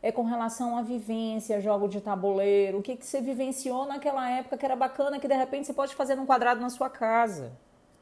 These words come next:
Você não precisa reproduzir a mesma forma,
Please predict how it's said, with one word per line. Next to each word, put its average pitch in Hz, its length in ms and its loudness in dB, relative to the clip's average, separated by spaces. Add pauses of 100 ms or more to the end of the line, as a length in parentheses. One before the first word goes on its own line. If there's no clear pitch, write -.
(2500)
Você - 140 -8
não 185 80 0
precisa 196 400 -4
reproduzir 147 760 -6
a 151 40 -8
mesma 147 320 -12
forma, 135 500 -14